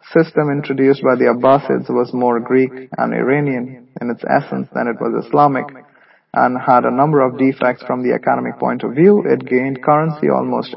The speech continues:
everywhere. But times changed and the Western rule began. This brought with it a new attitude towards learning, which was a product of European, Europe's own cultural experience and needs.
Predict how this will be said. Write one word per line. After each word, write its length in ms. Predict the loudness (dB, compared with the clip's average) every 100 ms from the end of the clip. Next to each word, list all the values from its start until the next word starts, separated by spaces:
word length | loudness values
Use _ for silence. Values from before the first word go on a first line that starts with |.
| -4
everywhere. 680 | -2 -2 -2 -4 -8 -18 _ _ _ _ _ _
But 160 | -8 0
times 340 | 4 4 2 -2
changed 320 | -4 -2 -4
and 100 | -2
the 80 | -2
Western 500 | -2 -4 -4 -4 -2
rule 280 | -2 0 -2
began. 580 | 0 0 0 -4 -16 _ _ _ _ _ _ _ 2
This 200 | 2 2 -4
brought 360 | 4 4 4 2
with 180 | 0 0
it 260 | -4 -4 -6
a 100 | -6
new 220 | -4 2
attitude 460 | 2 2 -2 -4 -2
towards 360 | -2 -2 -4
learning, 400 | -2 0 -2 -4
which 180 | -6 -6
was 160 | -6 -6
a 60 |
product 540 | -6 0 2 2 -2 -4
of 280 | -4 -4 -2
European, 920 | 0 0 0 -2 -4 -6 -8 -12 -20 _ _ _ _ _ _ _ _ 0
Europe's 420 | 2 2 -2 -6
own 540 | -2 -2 -4 -8 -14 -20 _ _ 0
cultural 460 | 0 0 -4 -4
experience 540 | -4 -4 -2 -2 -2 -6
and 160 | -6
needs. 260 | -4 -6 -8